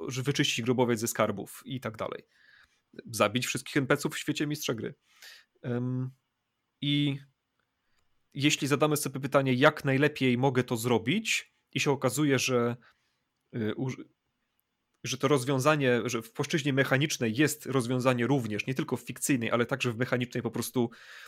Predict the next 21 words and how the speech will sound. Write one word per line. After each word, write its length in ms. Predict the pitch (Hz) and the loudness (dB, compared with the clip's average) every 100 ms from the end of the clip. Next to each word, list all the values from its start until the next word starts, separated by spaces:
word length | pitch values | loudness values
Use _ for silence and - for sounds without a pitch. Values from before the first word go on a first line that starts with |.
| - _ _ _ _ _ _ _ _ | -20 _ _ _ _ _ _ _ _
użycie 340 | 139 180 190 | -2 0 2
innej 240 | 156 151 143 | 0 2 2
mechaniki 440 | 135 135 151 - | 2 0 -2 -4
sprawi, 340 | 135 - 139 131 | -4 2 2 4
że 120 | 123 | 0
szybciej 360 | - 156 147 | 2 2 2
dojdziemy 340 | 127 120 135 131 | 2 4 4 2
do 100 | 123 | 2
rezultatu 440 | 113 120 131 131 | 2 2 2 0
w 100 | 127 | -2
fikcji, 240 | 139 131 135 | -4 -4 -4
który 180 | 120 | -2
nas 140 | 117 - | -4 -4
interesuje. 520 | 113 110 - 110 107 | -4 -4 -4 -6 -6
No 100 | 143 | -6
to 120 | 160 | -8
pytanie, 420 | - 156 151 143 | -10 -6 -4 -4
czemu 320 | 135 139 131 127 | -6 -6 -6 -8
tego 240 | 120 123 | -6 -4
nie 120 | 113 | 0
robić? 440 | 110 113 185 - | 0 -2 -6 -10